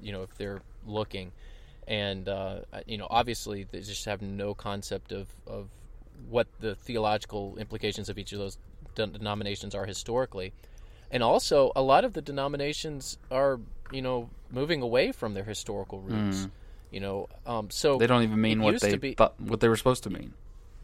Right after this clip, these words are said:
Speaker 1: Yeah, and I always, when, when people are looking around at, for churches and they're new to our community and maybe God, you know, the Holy Spirit's working in their life, and it's like, "Okay, I'm,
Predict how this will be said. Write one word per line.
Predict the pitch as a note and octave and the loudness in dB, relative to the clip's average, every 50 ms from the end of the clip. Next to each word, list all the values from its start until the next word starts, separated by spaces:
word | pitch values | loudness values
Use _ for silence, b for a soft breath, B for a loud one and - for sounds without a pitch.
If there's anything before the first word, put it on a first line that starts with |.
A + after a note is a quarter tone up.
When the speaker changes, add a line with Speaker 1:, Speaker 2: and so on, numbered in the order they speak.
| - - - - - - - | -16 -16 -16 -16 -14 -10 -4
Speaker 1:
Yeah, | D3 D3+ E3+ B3+ C#4 C#3+ A#2 | 2 4 4 6 6 4 4
and | D3 E3 | 2 4
I | G3 | 4
always, | B3 C#4 C4 G3 D3+ C3+ - | 6 6 6 4 4 2 -2
when, | - C#3 D3 C3+ - | -4 -2 -2 -2 0
when | C3+ D3 C3+ C#3 | -2 -2 -2 -2
people | - - A3+ B3+ B3+ G3+ E3+ | -4 -4 -4 0 2 4 4
are | C#3 | 4
looking | B2 A#2+ D#3 E3+ - D#3 | 4 4 2 2 2 0
around | B2+ A#2 A2 A2+ A#2+ C#3 E3+ F#3 F#3 E3+ - - - | 0 0 0 0 0 0 0 -2 -4 -6 -10 -14 -6
at, | - C3 - - - | -4 -4 -4 -4 -4
for | - - | -4 -4
churches | - - D#3 E3 - - D#3+ D#3+ D3 | 0 2 2 2 2 0 -2 -2 -2
and | C#3 A#2 | -4 -4
they're | A2 A#2 | -4 -4
new | C3 C#3 | -2 0
to | C#3+ | 0
our | B2+ A#2+ A#2 | 0 0 -2
community | - B2+ B2 C3+ C#3+ C#3+ C#3+ C#3+ C#3+ C#3+ C#3 | -4 -6 -4 -4 -4 -4 -4 -4 -4 -4 -4
and | A#2+ G#2+ G#2 | -4 -4 -4
maybe | A2 G#2+ G#2+ G2 | -4 -4 -4 -2
God, | - G#2+ G#2+ A2+ A#2 - | 0 2 2 2 0 0
you | A2 G#2+ | -4 -6
know, | G#2 | -6
the | G#2 | -2
Holy | A#2 A#2+ | -2 -2
Spirit's | A#2 - - A#2+ - A#2 | -2 -4 -6 -8 -6 -2
working | A#2+ B2+ B2 B2+ | -2 -2 -2 -2
in | A2 G#2+ | -4 -4
their | G#2 G2+ | -4 -2
life, | G#2+ A#2 C#3 C#3+ C#3 C3 - | 2 4 4 4 4 2 -2
and | G#2+ G2+ | -8 -12
it's | G2+ - | -8 -8
like, | - G#2 - | -8 -8 -8
"Okay, | A2 G2 - G#2+ G2 | -8 -6 -4 -2 -2
I'm, | G#2+ A#2 B2 | -2 -4 -4